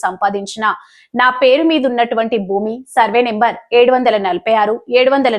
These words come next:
నలభై ఏడు, ఏడు వందల ముప్పై, ఏడు వందల ఇరవై ఐదులో మూడు ఎకరాల పదహారు గుంటల భూమి అవసరానికి గ్రామంలో ఉన్నటువంటి బుర్ర నరసింహకు పెద్దల సమక్షంలో అమ్మినాను. లక్ష రూపాయలు బయానా తీసుకున్నాను. అగ్రిమెంట్ టైమ్ దాటిన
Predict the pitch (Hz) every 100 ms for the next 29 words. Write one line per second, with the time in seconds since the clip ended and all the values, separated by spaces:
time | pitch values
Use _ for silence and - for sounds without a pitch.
0 | 202 180 202 220 208 226 - 233 254 269
1 | 269 233 196 175 - 214 233 - 233 254
2 | 262 247 208 196 202 220 202 220 247 -
3 | - _ - 277 330 294 277 262 254 254
4 | 262 220 247 269 247 214 214 247 214 185
5 | 208 233 - - 208 220 262 240 220 214
6 | 247 220 220 226 269 277 240 233 233 226
7 | 220 220 196 202 220 214 185 - 220 202
8 | 214 202 - 220 208 240 220 202 196 -
9 | 220 208 320 - _ - 240 254 294 254
10 | 202 - 220 - 285 240 233 254 247 202
11 | 190 214 254 240 202 - 208 196 190 160
12 | - 220 240 247 233 233 208 165 _ _
13 | - 277 294 330 277 262 254